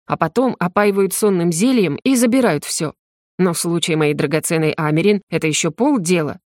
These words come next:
Она же и проверять явилась, маячить перед глазами, благодарить за спасение той женщины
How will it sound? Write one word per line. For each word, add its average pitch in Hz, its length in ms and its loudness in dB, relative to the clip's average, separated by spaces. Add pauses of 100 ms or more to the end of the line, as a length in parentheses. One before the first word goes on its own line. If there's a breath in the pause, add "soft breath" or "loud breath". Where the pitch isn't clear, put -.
(100)
Она 220 180 2
же 202 160 0
и - 20 -2
проверять 180 580 0
явилась, 254 480 -2 (180)
маячить 190 580 0
перед 214 220 0
глазами, 214 520 0 (100)
благодарить 214 500 2
за 196 80 0
спасение 208 480 0
той 175 160 -2
женщины 196 580 0